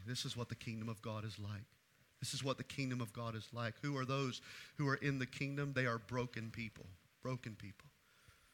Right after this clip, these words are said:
And I'm looking at a room full of people who have broken situations, broken stories, broken circumstances even today. Well, good news.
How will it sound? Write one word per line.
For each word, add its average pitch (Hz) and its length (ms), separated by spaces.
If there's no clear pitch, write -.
And 117 80
I'm 135 140
looking 143 280
at 127 100
a 120 40
room 139 280
full 123 180
of 117 100
people 139 360
who 120 180
have 110 400
broken 143 420
situations, 110 840
broken 131 360
stories, 104 680
broken 160 680
circumstances 127 920
even 107 280
today. 90 340
Well, 101 160
good 117 180
news. 98 420